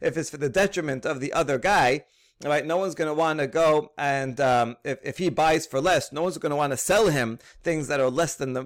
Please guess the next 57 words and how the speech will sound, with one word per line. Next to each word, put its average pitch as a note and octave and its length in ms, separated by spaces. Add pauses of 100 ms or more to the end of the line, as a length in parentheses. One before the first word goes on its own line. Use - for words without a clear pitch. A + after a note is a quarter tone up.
(140)
for C3 160
less C#3+ 220
than C3 160
the C3 40
market B2+ 380
price. D#3+ 380 (180)
So C#3+ 300
he D#3+ 80
can C3 160
ask G3 280
for C#3+ 180
it, - 180
but C3+ 100
no D3 120
one's C#3 160
gonna B2 180
give C3+ 160
in F#3 160
to C3+ 180
it. C3 180 (200)
And D3+ 120
if D#3 120
he D#3+ 100
tries C#3+ 300
to C#3 100
sell F#3+ 280
something C#3 360
for B2 180
higher D#3+ 460 (220)
than C#3+ 220
the, C3+ 100
than C3 320
the C3 60
market B2+ 380
price, B2 420 (200)
no F3+ 140
one's E3+ 160
gonna D#3+ 160
wanna D#3 240
buy F#3 240
from C3+ 160
him. A#2+ 260 (140)
<laughs> - 160
And C3+ 160
so B2+ 280 (120)
he's D3 200
really E3 160
not D3+ 200
gonna C3 160
help B2+ 180
him B2 140
unless B2 260
you're A#2+ 180
able, A#2+ 280
able B2+ 200
to B2+ 120
find, A#2+ 420